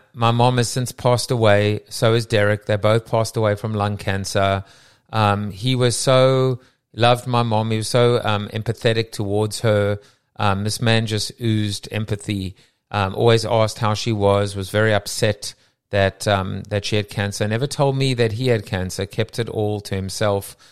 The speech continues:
Um, and, you know, in this particular episode of the show, she's actually watching. And so I actually put up a comment. I said, "Oh, my mom's here and she's watching." So it was just like going back and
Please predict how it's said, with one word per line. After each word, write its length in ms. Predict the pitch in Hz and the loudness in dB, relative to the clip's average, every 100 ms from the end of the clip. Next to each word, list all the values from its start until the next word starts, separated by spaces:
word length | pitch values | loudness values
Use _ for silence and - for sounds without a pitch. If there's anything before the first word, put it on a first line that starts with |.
| _ _ _ | _ _ _
Um, 400 | 113 113 113 117 | 0 2 2 -2
and, 560 | - 120 117 120 117 - _ | -2 0 0 -2 -6 -10 _
you 80 | 165 | 2
know, 100 | 143 | 4
in 80 | 127 | 4
this 180 | 131 131 | 2 -2
particular 520 | 147 - 147 - 131 | -4 -4 -2 0 2
episode 560 | 117 120 139 127 131 120 | 2 0 -2 0 2 2
of 140 | 110 | 0
the 80 | 113 | -2
show, 500 | - 170 143 117 120 _ _ _ _ _ | 2 4 6 4 -2 _ _ _ _ _
she's 340 | - - 147 131 | -4 2 2 4
actually 320 | 127 - 131 | 0 0 0
watching. 580 | 117 113 - 110 98 101 | 2 2 2 -4 -4 -6
And 100 | 104 | -4
so 200 | 117 113 | 0 2
I 120 | 110 | 2
actually 200 | 117 117 | -2 -6
put 180 | - 117 | -2 -2
up 140 | 110 | -2
a 80 | 117 | -4
comment. 520 | - 143 113 107 - _ _ _ _ | -4 -2 -2 -4 -8 _ _ _ _
I 120 | 110 | -6
said, 200 | 113 123 - | 0 0 2
"Oh, 120 | 226 | 2
my 140 | 170 | 2
mom's 380 | 147 143 147 139 | 2 2 0 0
here 140 | 135 | 0
and 120 | 113 110 | 0 -2
she's 320 | - 117 101 | -2 -4 0
watching." 600 | 104 101 - 101 101 101 _ _ _ | 2 2 0 -2 -2 -8 _ _ _
So 160 | - 139 | 0 2
it 100 | 131 | 2
was 160 | 143 | -2
just 220 | - 233 240 | -2 -4 -2
like 320 | 151 - - | -2 -2 0
going 300 | 127 135 135 | 2 2 2
back 340 | 120 127 - | 4 2 2
and 340 | 113 107 104 | -2 -2 -4